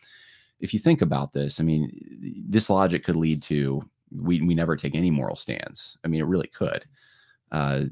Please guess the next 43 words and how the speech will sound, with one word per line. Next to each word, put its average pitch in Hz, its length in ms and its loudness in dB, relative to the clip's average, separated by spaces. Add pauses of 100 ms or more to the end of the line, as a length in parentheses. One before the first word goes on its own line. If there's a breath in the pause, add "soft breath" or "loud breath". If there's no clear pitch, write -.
(140)
I - 40 -4
mean, 78 140 2
it's, - 120 -6
hey, 85 320 0
it's, - 220 -12
it's - 140 -6
just 80 160 -4
a 85 40 -2
spiritual 90 440 2
kingdom. 69 300 -2
It 71 40 -2
just 80 180 -6
applies 76 400 -2
to 90 160 0
us. - 180 -2
It 78 80 -4
doesn't 76 260 -4
actually 71 500 -4 (200)
mean 90 300 4
anything 76 560 0 (460 soft breath)
on 73 220 0
a, 71 200 0
a 76 160 -2 (160)
grander 82 320 2
scale 76 320 -2
than 71 160 -2
that. 76 340 -4
It, 76 140 -4
it's 80 220 -6
not 87 200 2
like 80 280 0
th-, 76 180 -6
we're 87 100 0
gonna 82 160 2
use 80 360 0
the, 71 280 -2 (460)
um, 69 320 -4 (640)
the 87 120 0
third 95 260 6
use 87 220 4
of 73 100 0
the 71 60 -2
law. 76 400 -2